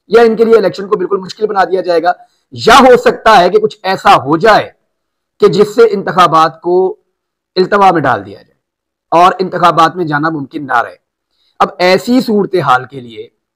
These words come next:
avoid करना जरूरी था। पाकिस्तान तहरीक इंसाफ ने कल रात से ये कहना शुरू कर दिया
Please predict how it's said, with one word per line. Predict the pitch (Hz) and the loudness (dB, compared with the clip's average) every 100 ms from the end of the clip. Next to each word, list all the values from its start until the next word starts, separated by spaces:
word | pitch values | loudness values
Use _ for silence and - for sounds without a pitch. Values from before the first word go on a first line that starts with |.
| - | -6
avoid | 185 202 220 - | -2 2 2 2
करना | 214 214 | 0 0
जरूरी | 185 208 214 202 | 0 -2 -2 -8
था। | - - | -18 -6
पाकिस्तान | 165 180 202 190 | -4 -2 -4 -4
तहरीक | 180 180 185 | -4 -2 -4
इंसाफ | 175 175 165 | -2 -2 -2
ने | 180 | -4
कल | 180 160 | -4 -2
रात | 143 156 - | 0 -2 -2
से | 202 | -4
ये | |
कहना | 185 170 170 | -2 -4 -6
शुरू | 170 170 | -8 -10
कर | 151 | -10
दिया | 131 160 123 | -4 -4 -4